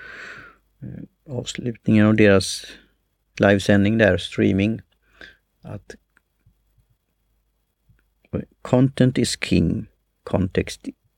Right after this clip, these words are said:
is queen and conversation should be press inom citationstecken, eller inom parentes, I D ENT, så present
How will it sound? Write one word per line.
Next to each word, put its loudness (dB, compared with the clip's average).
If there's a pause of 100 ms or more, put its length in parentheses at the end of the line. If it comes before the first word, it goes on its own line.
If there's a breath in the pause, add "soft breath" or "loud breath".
(340)
is -12
queen 2 (1400)
and 2 (280)
conversation 0
should -4
be -2 (460)
press 0 (880)
inom 0
citationstecken, -4
eller 4
inom 0
parentes, 2
I 0
D 2 (1800)
ENT, -2
så -8
present 0